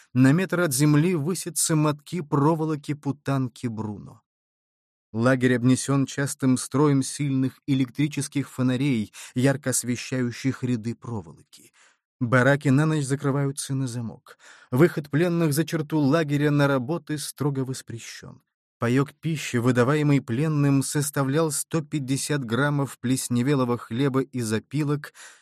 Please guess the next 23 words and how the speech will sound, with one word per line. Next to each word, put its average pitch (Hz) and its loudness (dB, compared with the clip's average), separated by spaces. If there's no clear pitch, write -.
и 117 -2
четыреста 180 -4
двадцать 156 -2
пять 147 -2
граммов 139 0
баланды 113 -4
в - -18
сутки. - -18
Подходя 117 -2
к - -12
лагерю, 123 0
Сергей 139 0
и - 2
Ванюшка 156 0
видели 170 0
бледных, 147 -2
изнуренных 143 0
людей, 127 -4
жуткими 151 0
тенями 147 0
бродящих 139 -4
по 147 -4
протоптанным 143 0